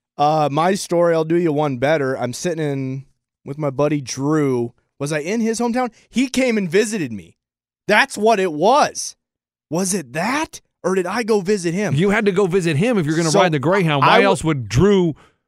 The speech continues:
Speaker 2: why else would you be in the Greyhound in your own hometown?
Speaker 1: You would actually love Drew. I've never brought him up before. Hilarious. We
Speaker 2: Where,
Speaker 1: probably
Speaker 2: where's
Speaker 1: sh-
Speaker 2: Drew at now?
Speaker 1: Uh, he's in Chicago area. He's a tennis coach.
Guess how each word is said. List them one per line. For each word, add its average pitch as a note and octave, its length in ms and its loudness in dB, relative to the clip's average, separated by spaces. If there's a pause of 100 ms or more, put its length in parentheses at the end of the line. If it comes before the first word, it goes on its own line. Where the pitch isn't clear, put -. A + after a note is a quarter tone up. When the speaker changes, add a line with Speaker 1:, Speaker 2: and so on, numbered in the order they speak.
(200)
Speaker 2:
why F#3+ 180 2
else G3+ 160 0
would E3+ 140 0
you F3 60 0
be F#3 80 2
in F#3 80 0
the D3 60 -2
Greyhound E3 540 0
in D#3 80 0
your D3+ 160 0
own F3+ 180 0
hometown? D#3+ 680 0 (100)
Speaker 1:
You D3+ 160 -2
would F#3 100 4
actually F3+ 320 -2
love C#3+ 280 0
Drew. D#3+ 280 0
I've C3+ 140 -2
never C3+ 260 -2
brought C3 220 0
him C3 80 -4
up B2+ 80 -4
before. C#3+ 420 -6
Hilarious. C#3 760 -2
We C#3 60 -4
Speaker 2:
Where, G3+ 100 -2
Speaker 1:
probably F3 200 2
Speaker 2:
where's G#3+ 120 0
Speaker 1:
sh- B2 40 -10
Speaker 2:
Drew G3 220 4
at G#3 140 0
now? G3 340 -2 (160)
Speaker 1:
Uh, B2+ 60 -2
he's C#3 160 -2
in D#3+ 100 0
Chicago D3+ 500 -4
area. A2 220 -4
He's A2 140 -8
a A2 120 -4
tennis D3 320 -6
coach. G#2+ 380 -14